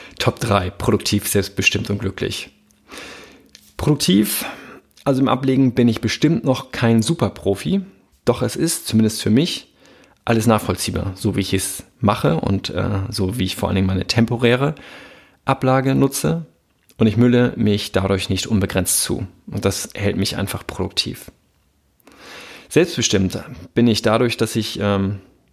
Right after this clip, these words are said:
ja, dieses System bei mir einsetze. Denn das hat mir über Wochen, Monate und mittlerweile Jahre geholfen,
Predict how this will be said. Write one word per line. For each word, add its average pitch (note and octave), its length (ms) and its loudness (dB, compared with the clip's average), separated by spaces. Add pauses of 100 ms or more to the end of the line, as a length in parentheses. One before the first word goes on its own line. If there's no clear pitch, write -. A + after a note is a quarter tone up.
(120)
ja, G2+ 160 2
dieses G#2+ 260 0
System D3 340 0
bei G#2+ 120 4
mir G2 140 0
einsetze. G2+ 580 -2 (840)
Denn A2 120 4
das B2 160 2
hat B2+ 160 0
mir F3 500 4
über A2 560 0
Wochen, D3 400 0
Monate A#2+ 380 4
und G#2+ 80 6
mittlerweile G#2 360 0
Jahre A#2+ 320 -4
geholfen, B2 720 0